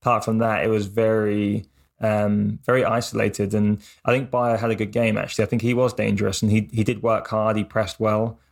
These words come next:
probably the best of the players on the pitch in terms of off the ball work and in that sense. But, you know, he looked to cause issues, and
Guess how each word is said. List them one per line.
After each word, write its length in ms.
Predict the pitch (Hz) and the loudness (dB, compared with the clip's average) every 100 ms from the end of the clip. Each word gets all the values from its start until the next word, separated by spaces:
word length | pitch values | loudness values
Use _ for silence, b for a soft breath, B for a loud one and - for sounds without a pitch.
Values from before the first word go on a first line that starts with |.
| b | b
probably 300 | - 110 107 | 0 2 2
the 80 | 101 | 0
best 320 | 110 101 - | 0 -2 -2
of 140 | 98 - | -4 -2
the 160 | 107 | -4
players 280 | 101 107 104 | 0 2 2
on 60 | 104 | 0
the 60 | |
pitch 260 | 98 110 - | 0 -2 -4
in 60 | |
terms 260 | 101 110 101 | 0 0 2
of 80 | 104 | -2
off 120 | 104 | -4
the 60 | 101 | -4
ball 180 | 107 | -2
work 340 | 104 107 110 - | 0 0 0 -2
and 120 | 104 | -2
in 160 | 104 104 | 0 0
that 180 | 104 104 | 0 0
sense. 320 | 117 117 - | 0 0 0
But, 300 | 123 110 - B B B - | 0 0 -2 B B B -4
you 80 | 120 | 0
know, 20 | |
he 100 | 120 | 2
looked 280 | 120 127 - | 0 0 -4
to 80 | |
cause 280 | 113 117 107 | -4 -2 0
issues, 380 | 117 110 110 104 | 0 -2 0 2
and 280 | 104 101 101 | 2 2 0